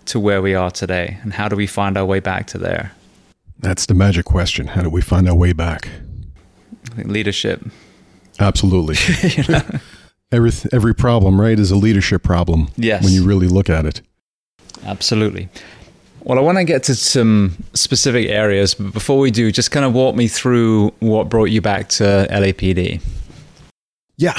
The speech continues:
Speaker 2: so my wife at the time, I'm divorced a few years now. We, uh, took care of some family members that were, uh, her sole f-,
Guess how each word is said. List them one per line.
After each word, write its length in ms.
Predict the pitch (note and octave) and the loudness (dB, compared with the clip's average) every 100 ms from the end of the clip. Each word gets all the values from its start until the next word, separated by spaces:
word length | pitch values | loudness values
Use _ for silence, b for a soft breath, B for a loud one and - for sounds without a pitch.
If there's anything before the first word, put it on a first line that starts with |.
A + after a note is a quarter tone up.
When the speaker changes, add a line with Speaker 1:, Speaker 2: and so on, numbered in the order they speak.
| - | 0
Speaker 2:
so 680 | - C#3 C3 C3 C3 B2+ C3 B B B B B B - | 2 2 2 4 4 4 4 B B B B B B -2
my 140 | G#2 | 2
wife 300 | G#2 B2+ - | 2 2 0
at 80 | F2+ | -4
the 60 | |
time, 300 | - A2 G#2 | -2 0 2
I'm 140 | G2 F2+ | 2 0
divorced 540 | - - G#2+ G#2 - | -2 0 2 2 0
a 40 | A2+ | -2
few 200 | - G#2 | 2 4
years 280 | G#2 G#2+ | 4 4
now. 380 | F#2 F#2+ F#2+ G2 - B B B B B B B - | 4 4 4 2 -4 B B B B B B B -2
We, 260 | G2 F#2+ | 2 4
uh, 360 | F#2+ F#2 D#2 - - _ - | 4 4 2 0 -6 _ -4
took 160 | - | -2
care 180 | - G#2+ | 0 2
of 100 | G2+ | 2
some 140 | - | 0
family 340 | F#2 G#2 G2+ G#2 | 0 2 4 4
members 400 | G2+ G#2 G#2 F#2 | 4 4 4 4
that 160 | G#2+ | 2
were, 480 | G2 G#2+ G#2 G2+ F#2+ - B B B B B | 4 4 4 4 0 -4 B B B B B
uh, 220 | G2+ F2 | 2 4
her 120 | E2+ F2+ | 4 2
sole 300 | - G#2 G2 | 2 2 2
f-, 220 | G#2 | -2